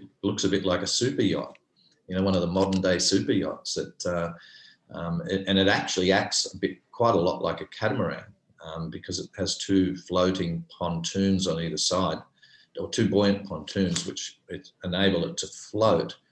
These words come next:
so it can be towed to and transported to its location where the, those buoyant pontoons are then flooded and it sinks to the seabed into its, uh, natural position.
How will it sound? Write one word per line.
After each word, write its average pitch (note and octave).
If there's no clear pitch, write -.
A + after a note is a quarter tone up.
so F2+
it F2
can F2+
be E2+
towed A2
to E2
and E2
transported F2+
to F2+
its -
location F#2
where F2+
the, E2+
those F2+
buoyant F2
pontoons E2
are D#2
then E2+
flooded E2
and D2+
it -
sinks -
to F#2+
the F#2
seabed E2
into F#2
its, -
uh, D#2+
natural E2
position. D#2